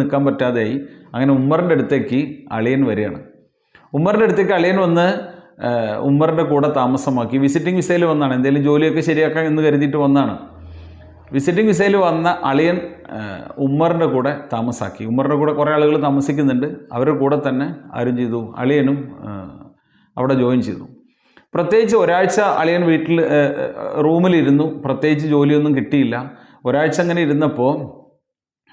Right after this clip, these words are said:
ഉമ്മർ പറഞ്ഞു, "എന്ത്, ഏഹ്, ഇനി ഇത് നടക്കും തോന്നണില്ല, ജോലിയൊന്നും കിട്ടാനുള്ള ഒരു സാധ്യതയൊന്നും കാണാനില്ല."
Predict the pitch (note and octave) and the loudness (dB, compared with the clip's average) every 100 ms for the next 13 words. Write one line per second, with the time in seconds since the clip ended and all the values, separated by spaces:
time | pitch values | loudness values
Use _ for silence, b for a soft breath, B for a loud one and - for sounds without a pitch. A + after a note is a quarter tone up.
0 | b b - A#2+ C3+ D3 A#2+ C3+ C3+ A2+ | b b -6 0 2 2 2 2 2 2
1 | G#2+ D#2+ - - F2+ F#2 G#2+ B2 C#3+ C3 | -2 -4 -12 -12 -10 -6 0 2 2 2
2 | C#3+ C#3+ C#3+ - A#2 A2 A2 C#3+ A#2+ C3 | 0 0 -6 -10 -6 -6 -4 -2 2 2
3 | B2+ G2 F#2+ - B B B G2+ A2 C#3 | 2 -2 -6 -10 B B B -2 2 4
4 | D3 D3 D3 C#3 C3+ C3+ C3+ C3+ B2 A#2 | 4 2 2 0 0 0 0 -2 -2 -2
5 | B2 C#3 B2 C#3 C#3 A2+ A#2+ G#2 | 0 0 0 -2 -2 -6 -6 -8